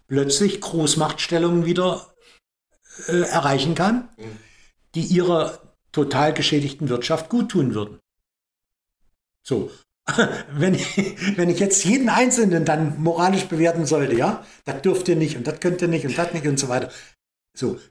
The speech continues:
Speaker 1: für mich ist klar, dass Russland, so wie wir es kennen, nicht mehr existiert.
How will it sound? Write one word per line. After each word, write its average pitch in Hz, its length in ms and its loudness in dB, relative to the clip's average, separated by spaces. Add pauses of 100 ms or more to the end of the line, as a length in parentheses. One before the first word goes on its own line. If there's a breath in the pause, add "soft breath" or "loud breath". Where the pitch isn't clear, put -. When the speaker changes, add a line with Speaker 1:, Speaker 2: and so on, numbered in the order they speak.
(100)
Speaker 1:
für 123 160 -4
mich 202 340 0
ist - 260 -2
klar, 110 300 -4 (240 soft breath)
dass - 380 -6 (720)
Russland, 220 580 0 (480)
so 160 240 2
wie 170 140 0
wir 165 80 2
es - 140 -2
kennen, 170 400 -2 (200)
nicht 151 300 0
mehr 139 120 0
existiert. - 560 -10